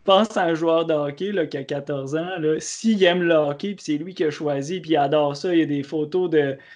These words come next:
Sidney Crosby, puis il capote sur le hockey. Il aime ça, il se sent bon, puis il se sent fier quand il va pratiquer, puis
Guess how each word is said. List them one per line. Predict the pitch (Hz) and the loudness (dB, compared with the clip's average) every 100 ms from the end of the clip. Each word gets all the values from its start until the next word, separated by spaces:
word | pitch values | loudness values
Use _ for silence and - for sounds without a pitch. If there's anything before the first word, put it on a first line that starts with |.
| - | -20
Sidney | - 165 165 170 | 0 2 2 0
Crosby, | 165 160 147 143 170 180 170 | 0 2 2 0 -6 -6 -6
puis | 147 | -4
il | - | 0
capote | 160 147 175 170 | 0 2 0 0
sur | - 147 | -4 -4
le | 143 | -2
hockey. | 139 131 180 185 185 - _ _ | -2 0 4 6 4 0 _ _
Il | 160 170 | 0 2
aime | 160 151 | 2 0
ça, | - 190 | 0 0
il | 156 147 | 0 -8
se | |
sent | - 180 156 151 | -6 -2 0 2
bon, | 185 190 | 0 -2
puis | 147 | -10
il | |
se | - | -10
sent | 160 139 160 | -6 -6 -4
fier | 175 175 | -4 -4
quand | 160 147 | -6 -8
il | 143 | -6
va | 143 143 | -6 -4
pratiquer, | 156 147 - - 175 | -4 -4 -6 -6 -6
puis | 160 143 | -4 -6